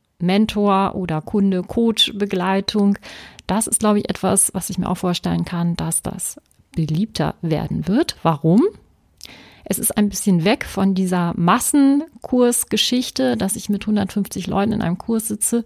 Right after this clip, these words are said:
sondern im Gegenteil wirklich exklusiv begleitet werde durch einen Coach, durch einen Berater oder Mentor. Und das darf auch etwas kosten.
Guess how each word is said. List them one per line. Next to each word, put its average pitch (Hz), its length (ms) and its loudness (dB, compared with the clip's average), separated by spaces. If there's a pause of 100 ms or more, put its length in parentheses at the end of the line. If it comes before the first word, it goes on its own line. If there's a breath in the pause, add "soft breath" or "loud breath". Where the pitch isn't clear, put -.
(460 loud breath)
sondern 214 600 4
im 190 200 0
Gegenteil 185 760 0
wirklich 185 420 -2 (400)
exklusiv 175 920 0 (200)
begleitet 156 640 -2
werde - 320 -6
durch 214 280 2
einen 175 180 2
Coach, 208 460 2
durch - 180 -6
einen 185 120 0
Berater 185 680 -4
oder 165 200 0
Mentor. 185 580 2 (500 loud breath)
Und 349 500 2 (220)
das 190 400 -2
darf 175 420 -4
auch 190 340 -2
etwas - 540 -6
kosten. - 520 -8